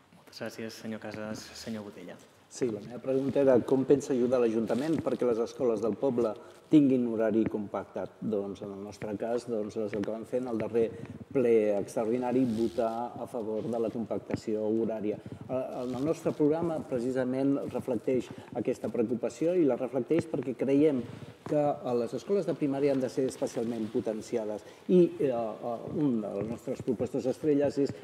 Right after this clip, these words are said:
Speaker 2: municipalitzar les extraescolars. Creiem que tots els alumnes de, del nostre municipi han de tenir l'oportunitat de desenvolupar el que porten dins. I això es pot desenvolupar amb les múltiples ex-,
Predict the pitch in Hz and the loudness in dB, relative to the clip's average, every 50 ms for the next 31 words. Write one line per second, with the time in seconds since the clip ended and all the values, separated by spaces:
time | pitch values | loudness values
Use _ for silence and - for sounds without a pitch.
0 | - 107 - 156 156 175 170 156 131 113 - 131 113 - 117 117 117 110 113 120 | -14 -12 -6 0 2 4 4 4 2 2 0 -4 -4 -2 2 2 2 2 2 0
1 | 110 107 110 107 107 104 101 110 98 - - - 107 98 - - - 107 104 104 | 0 2 2 2 2 2 -2 -4 -6 -6 -8 -8 -8 -8 -8 -8 -8 -2 -2 -2
2 | 98 98 95 - - - - - - - 139 127 127 131 139 147 139 127 123 113 | 0 -2 -4 -8 -12 -20 -20 -16 -4 0 2 4 6 6 6 6 4 4 0 -2
3 | 107 - 127 107 98 - - 165 160 147 - - 123 110 98 117 113 117 117 113 | -2 -2 -2 -2 -2 2 4 6 6 6 4 0 -2 -2 -2 0 2 2 2 2
4 | 113 113 107 101 - - - 214 156 107 101 104 98 95 98 92 90 90 101 101 | 2 0 -2 -4 -4 -6 -6 -6 -4 -4 -2 -4 -4 -4 -6 -8 -8 -10 -10 -8
5 | 98 101 110 135 160 - - 196 180 170 147 127 - - 120 - 117 113 110 - | -6 -4 -2 -2 -2 -2 -2 -4 -2 -2 -2 -2 0 0 -2 0 0 -2 -2 -2
6 | - - - - - 127 123 120 110 113 92 120 123 123 127 139 143 135 - 147 | -10 -18 -18 -8 -6 -2 -2 0 -2 -2 -2 -2 -2 2 2 2 2 2 -2 -4
7 | 131 - 139 123 120 - 120 107 101 - - - - - - 151 139 127 123 107 | -2 0 0 0 2 2 2 2 0 0 -4 -14 -14 -4 0 2 2 2 2 0
8 | 123 117 107 104 110 110 104 92 - 110 104 104 107 - - 120 117 104 95 110 | 0 -2 0 2 2 2 0 0 -2 -2 -2 -2 -2 -4 -2 -2 -4 -2 -2 -4
9 | 90 - 110 98 - - 113 107 110 110 107 120 117 101 95 - - 135 127 117 | -4 -2 -4 -4 -4 -6 -6 -4 -4 0 2 2 2 2 0 -2 0 2 2 2
10 | 110 - - 160 127 117 - - 156 131 127 113 113 127 117 113 113 123 120 110 | 0 -2 -2 -2 -2 -2 -4 -4 -4 -4 -4 -4 -4 -6 -6 -2 -2 0 -2 -2
11 | 117 120 117 117 - - - - - - 131 127 120 120 110 - 135 127 120 110 | -2 -4 -6 -6 -8 -14 -16 -14 -6 -2 -2 0 0 0 0 0 0 0 0 0
12 | 120 101 117 117 113 - - 120 - - - | -2 0 2 2 2 2 0 -6 -8 -10 -18